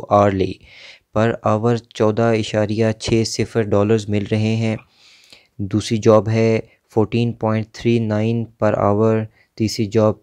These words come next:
फिर फ़ोर्टीन पॉइंट सिक्स ज़ीरो hourly। तो बहुत अच्छी सैलरीज हैं, almost फ़ोर्टीन, फ़िफ़्टीन या सिक्सटीन डॉलर्स ही मिलते हैं per hour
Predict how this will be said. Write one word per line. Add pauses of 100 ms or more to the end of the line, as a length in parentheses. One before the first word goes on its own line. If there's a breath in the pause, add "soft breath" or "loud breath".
फिर
फ़ोर्टीन
पॉइंट
सिक्स
ज़ीरो (120)
hourly। (640 soft breath)
तो
बहुत
अच्छी
सैलरीज
हैं, (480 soft breath)
almost
फ़ोर्टीन,
फ़िफ़्टीन
या
सिक्सटीन
डॉलर्स
ही
मिलते
हैं
per
hour